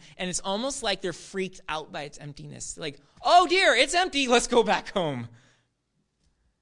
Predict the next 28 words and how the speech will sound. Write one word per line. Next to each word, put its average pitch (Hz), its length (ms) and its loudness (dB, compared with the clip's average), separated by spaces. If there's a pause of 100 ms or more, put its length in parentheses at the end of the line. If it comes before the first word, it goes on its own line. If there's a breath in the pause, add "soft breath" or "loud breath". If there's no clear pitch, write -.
(360)
And 139 100 -20
I 131 60 -14
fear 151 260 -8
that's 139 180 -6
sometimes 135 360 -12
what - 120 -16
we 120 100 -12
do 120 140 -12
too. - 180 -10
"Let's 131 120 -6
go 220 100 0
back 208 220 0
to 220 80 -2
our 185 100 0
stuff. - 580 -2
It's 180 160 -2
empty 175 320 0
out 156 200 -2
there. 151 140 -2
Let's 151 120 -4
go 165 100 -8
back 147 180 -6
to 147 60 -10
our 127 60 -10
stuff." - 400 -12 (400 soft breath)
But - 140 -12
Mary 175 420 -4
lingers. 160 640 -8